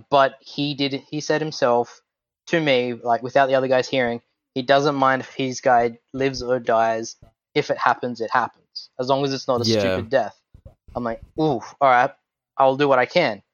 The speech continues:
Speaker 1: They had him, he got t-, hit by a swarm of rats, and he went down. And the paladin standing right next to them that still had lay on hands decided to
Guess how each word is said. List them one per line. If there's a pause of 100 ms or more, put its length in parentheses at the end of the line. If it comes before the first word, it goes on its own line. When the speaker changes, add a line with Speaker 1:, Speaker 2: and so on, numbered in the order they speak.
(460)
Speaker 1:
They
had
him, (680)
he
got (180)
t-, (120)
hit
by
a
swarm
of
rats, (540)
and
he
went
down. (600)
And
the
paladin
standing
right
next
to
them
that
still
had
lay
on
hands
decided
to